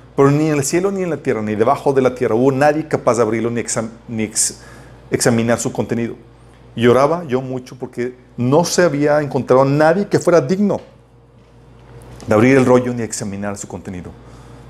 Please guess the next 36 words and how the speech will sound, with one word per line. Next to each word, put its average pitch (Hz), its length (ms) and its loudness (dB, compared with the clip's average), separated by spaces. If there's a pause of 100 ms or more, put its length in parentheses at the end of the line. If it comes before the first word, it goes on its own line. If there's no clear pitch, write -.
(640)
Estaba 170 380 6
hablando, 151 360 -2
estaba 156 200 0
hablando, 175 140 -4
es-, - 80 -2
esos 190 120 -2
rollos 185 240 2
representaban 147 600 0 (840)
todo 180 280 4
lo 202 180 0
que 147 300 -6 (400)
Dios 151 160 -4
tenía 165 260 -4
que - 80 -4
hacer, 147 300 2
los 131 180 4
decretos 135 460 0
y 135 40 -6
los 113 120 -6
juicios 135 240 -6
que 131 100 -2
Dios 123 140 0
tenía 123 160 -6
que - 80 -12
hacer 127 140 -4
para 120 240 2
traer 104 380 2
de 110 100 -6
vuelta 101 260 0
el 95 60 -4
reino 98 180 -2
de 92 60 -6
Dios 92 140 -8
a 95 40 -8
la 85 60 -6
tierra. 92 240 -8